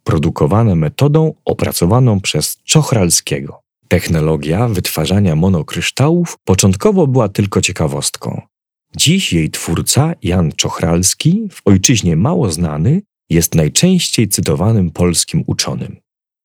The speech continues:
Jan Czochralski urodził się dwudziestego trzeciego października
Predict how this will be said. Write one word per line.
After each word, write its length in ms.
Jan 320
Czochralski 840
urodził 360
się 140
dwudziestego 640
trzeciego 520
października 880